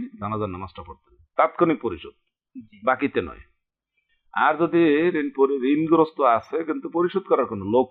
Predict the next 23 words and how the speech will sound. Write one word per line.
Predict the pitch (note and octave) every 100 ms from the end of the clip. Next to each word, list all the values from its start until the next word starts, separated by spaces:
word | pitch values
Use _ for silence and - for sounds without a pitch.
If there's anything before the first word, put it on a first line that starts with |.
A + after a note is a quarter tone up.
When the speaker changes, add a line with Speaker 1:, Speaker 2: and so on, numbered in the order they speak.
| E2+
Speaker 1:
নাই, | C2+ - _ _ _ _
তার | F#2+
ওয়ারিশদের | G#2+ A2+ A#2+ B2+ C#3
মধ্যেও | C#3 E3
নাই | E3 E3+ F#2+ -
বা | G2 G2+ D#2+ - _ _ _ _ _ _ G#2
বাইরের | A2 A2+ A#2+ -
থেকেও | A2+ B2
কেউ | A2+ G#2 F2
নাই, | E2+ B1+ - _ _ _ _ _ _ _
তখন | A#2+ D#3+
রাসূলুল্লাহ | C#3 C#3 C3+ C#3
সাল্লাল্লাহু | C3+ C3+ D3+
আলাইহি | B2+ A2+
ওয়াসাল্লাম | D#3 - - - _ - -
উপস্থিত | A#2 C3 - B2
যারা | A2+ G#2+ G2+ -
থাকতেন | G#2+ G#2+ - D3
তাদেরকে | C#3 A2 G#2 A2
বলতেন, | A2+ A#2+ D#3 D3+
"সাল্লু | - C3+ C#3+ E3 F3
আলা | B2+ C3
সাহিবিকুম | B2 A2 G#2 F#2+ F2+ F#2+ A#2+ G2+